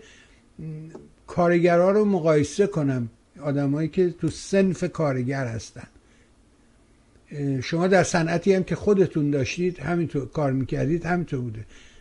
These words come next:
مثلاً ایران ناسیونال رو در نظر می‌گیریم، کارخونه شاهپسند رو در نظر می‌گیریم، کارخونه، نمی‌دونم، ایران کاوه که ماشین ماک دو-،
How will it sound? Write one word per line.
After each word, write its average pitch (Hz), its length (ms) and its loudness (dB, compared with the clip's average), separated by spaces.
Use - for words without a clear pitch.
مثلاً 190 520 2
ایران 170 360 2
ناسیونال 160 580 0
رو 170 80 0
در 135 160 -2
نظر 117 360 -4
می‌گیریم، 110 460 -12
کارخونه 151 500 -2
شاهپسند 160 760 0
رو 156 60 -4
در 131 200 -6
نظر 117 360 -6
می‌گیریم، 110 440 -12
کارخونه، 156 640 0
نمی‌دونم، 156 680 0
ایران 147 340 0
کاوه 143 340 0
که 170 120 -2
ماشین 156 420 0
ماک 160 380 0
دو-، 139 160 -4